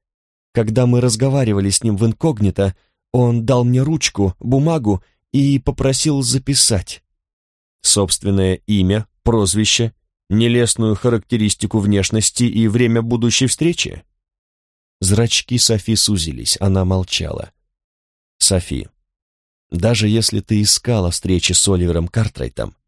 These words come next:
если это было свидание или что-то еще, ты все равно не виновата». «Нет, не искала», сказала она искренне. Зрачки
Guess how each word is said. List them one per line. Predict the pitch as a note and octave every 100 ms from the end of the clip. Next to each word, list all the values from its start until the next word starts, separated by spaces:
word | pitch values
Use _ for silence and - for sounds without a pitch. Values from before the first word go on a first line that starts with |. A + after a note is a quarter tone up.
| _ _ _ -
если | - F2+ B2 - A2+
это | A#2 A2+
было | A2 G#2+
свидание | - G#2 F#2 C3+ C3 F2+ C#2+ D#2
или | F2+ F2+
что-то | - - A2 F#2
еще, | F2 - - A2
ты | -
все | G2 - - G#2+
равно | G2+ F2 G#2
не | G2 F#2 F#2
виновата». | F#2+ F#2+ G2+ G2 F#2 C#2+ - _ _ _ _ _ _ _ _
«Нет, | A#2 G#2+ C3 G#2+
не | A#2+ A#2
искала», | A#2 - - A#2+ G#2+ E2+ D2+ - _ _ _ _ _
сказала | - G#2 G2 G2+ G2+
она | G2+ G2+
искренне. | - F2+ - E2+ D2 A#1+ - _ _ _ _ _
Зрачки | F#2+ F#2+ F#2 - - B2+ B2+